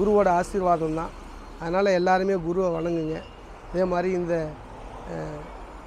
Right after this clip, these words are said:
ஸ்பேனர் ஹீரோ YouTube சேனல் வந்து பலதரப்பட்ட மெக்கானிக்குடைய திறமைகளை வந்து நிறைய வெளிக்கொண்டாந்துருக்கிறாங்க. அவங்களுக்கு ரொம்ப நன்றி. இன்னும் நிறைய மெக்கானிக்குடைய திறமைகளை வெளியே கொண்டு வர வேண்டும்,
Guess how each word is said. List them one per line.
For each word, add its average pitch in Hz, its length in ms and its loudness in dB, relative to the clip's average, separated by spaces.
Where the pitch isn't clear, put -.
ஸ்பேனர் 208 460 4
ஹீரோ 180 280 0
YouTube 185 320 -2
சேனல் 180 300 0
வந்து 175 460 -2
பலதரப்பட்ட 214 680 6
மெக்கானிக்குடைய 196 560 4
திறமைகளை 208 420 6
வந்து 185 340 2
நிறைய 180 320 2
வெளிக்கொண்டாந்துருக்கிறாங்க. 175 960 -2
அவங்களுக்கு 165 320 0
ரொம்ப 175 200 0
நன்றி. 180 400 0
இன்னும் 220 360 4
நிறைய 185 540 6
மெக்கானிக்குடைய 175 680 0
திறமைகளை 180 640 2
வெளியே 180 320 2
கொண்டு 180 180 -2
வர 175 140 0
வேண்டும், 175 420 -2